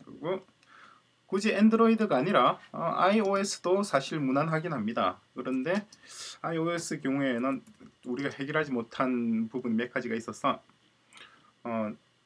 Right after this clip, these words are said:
실제 나중에는 어떻게 될지 모르겠습니다만 일단 기본적으로 안드로이드고, 어, 아마도 아이오, 아이오에스도 포함해서, 어, 이용하실 수가 있을 겁니다. 그러니까 아이폰도 쓸 수가 있다는 거죠.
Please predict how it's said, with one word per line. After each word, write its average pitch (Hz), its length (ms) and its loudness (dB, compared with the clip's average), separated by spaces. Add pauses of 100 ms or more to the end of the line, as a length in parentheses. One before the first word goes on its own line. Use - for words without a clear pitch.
(100)
실제 190 320 -2
나중에는 165 400 4
어떻게 113 200 -4
될지 160 200 -6
모르겠습니다만 117 640 0
일단 160 320 2
기본적으로 185 500 2
안드로이드고, 156 920 0 (460)
어, 110 540 -4 (640)
아마도 147 540 4
아이오, 147 420 2 (240)
아이오에스도 139 680 -2
포함해서, 131 720 -4
어, 101 200 -6
이용하실 113 480 -6
수가 - 200 -8
있을 - 160 -10
겁니다. 95 300 -10
그러니까 113 220 -6
아이폰도 151 680 -2
쓸 147 240 -6
수가 131 180 -6
있다는 104 280 -4
거죠. 156 280 -6